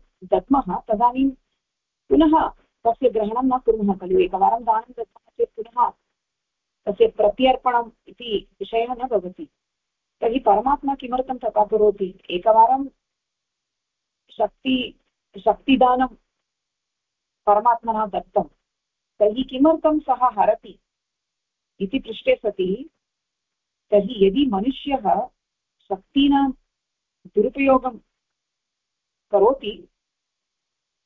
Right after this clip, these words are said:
दुरुपयोगः इत्युक्ते सृष्टेः हानिः।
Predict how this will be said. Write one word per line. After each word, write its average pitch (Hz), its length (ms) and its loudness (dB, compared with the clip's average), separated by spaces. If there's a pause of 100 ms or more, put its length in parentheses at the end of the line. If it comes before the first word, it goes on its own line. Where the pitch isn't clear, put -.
(420)
दुरुपयोगः 262 680 2
इत्युक्ते 262 640 -4 (1500)
सृष्टेः 262 840 0
हानिः। 208 380 -2